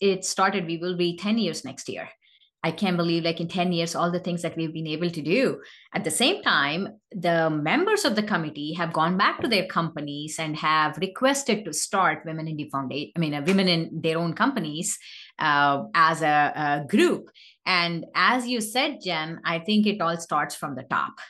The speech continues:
You know, you need to have that top one or two people involved in that group that you are thinking about making a transformation. I'm not even talking about women in, you know, uh, companies. I'm talking about everyone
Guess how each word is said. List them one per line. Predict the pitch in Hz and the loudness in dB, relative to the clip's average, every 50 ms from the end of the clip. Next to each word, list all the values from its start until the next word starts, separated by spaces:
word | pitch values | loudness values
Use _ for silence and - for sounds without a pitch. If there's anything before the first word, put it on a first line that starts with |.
| - _ _ _ _ _ _ _ | -20 _ _ _ _ _ _ _
You | - 165 | -6 -2
know, | 160 160 | -2 0
you | 165 175 170 170 | 0 2 2 2
need | 170 190 220 214 214 | 4 4 4 4 4
to | 214 | 2
have | 202 185 175 175 175 175 165 175 | 0 2 2 4 2 2 2 2
that | 165 160 156 - - | 0 0 0 -2 -4
top | 196 196 170 170 175 175 175 - - - _ _ _ | -2 2 4 6 6 6 4 2 -4 -18 _ _ _
one | - 170 170 170 170 170 165 160 | -8 -4 -2 0 0 0 -2 -6
or | - - 160 156 156 | -8 -6 -6 -6 -6
two | 156 - - 214 208 | -6 -2 0 2 2
people | 208 202 214 233 214 - 156 151 165 160 - | 2 2 0 0 0 -2 -2 -2 -2 -2 -2
involved | 170 160 160 156 170 175 185 196 196 170 - - - | -6 -6 -4 -2 0 2 2 2 2 -2 -4 -8 -6
in | 175 190 202 214 | -2 2 4 4
that | 214 202 165 - - | 4 4 2 0 -4
group | - 165 165 175 175 170 - | -4 -2 0 0 0 -2 -4
that | 131 107 - 151 | -10 -10 -8 -6
you | 156 160 160 160 160 156 151 - - | -4 -2 -2 -2 -2 -2 -2 -2 0
are | 147 151 151 160 165 156 156 151 151 143 143 143 - | 2 4 4 4 4 4 4 2 0 -2 -4 -6 -6
thinking | 180 170 165 185 180 175 | -6 -6 -4 -4 -4 -4
about | 160 156 156 156 156 | -2 -2 -4 -4 -4
making | 151 156 - 160 156 | -6 -8 -6 -6 -6
a | 151 147 | -6 -6
transformation. | - 135 143 147 - 151 151 170 226 214 - 165 | -6 -6 -6 -6 -8 -8 -6 -4 -4 -4 -2 -2
I'm | 147 156 | -2 0
not | 160 185 214 214 233 | 2 2 0 2 0
even | 214 202 190 180 | 0 0 0 2
talking | 180 160 170 - 175 170 160 | 2 0 0 0 -4 -4 -2
about | 160 156 151 - 151 | -2 -2 -2 -4 -6
women | 147 151 156 156 156 | -6 -4 -4 -2 -4
in, | 151 147 147 143 - - - - - - - - _ - | -4 -6 -6 -8 -10 -14 -20 -20 -20 -20 -20 -20 _ -8
you | 160 147 | -4 -2
know, | 139 139 139 143 139 - - | 0 0 0 0 -2 -2 -2
uh, | 151 147 139 135 | -2 -2 -2 0
companies. | - 277 339 330 - 175 143 127 - | 0 0 0 2 0 -2 -4 -4 -4
I'm | 147 147 156 - | -4 -4 -2 0
talking | 160 165 165 - 170 165 | 0 0 0 0 -2 -4
about | 156 139 147 147 151 147 147 143 - - - _ _ _ _ _ - | -2 0 2 2 2 2 0 -2 -6 -12 -20 _ _ _ _ _ -2
everyone | 185 208 240 254 247 285 277 262 247 240 220 202 196 185 180 | 2 4 4 4 4 2 2 4 4 4 6 4 4 2 2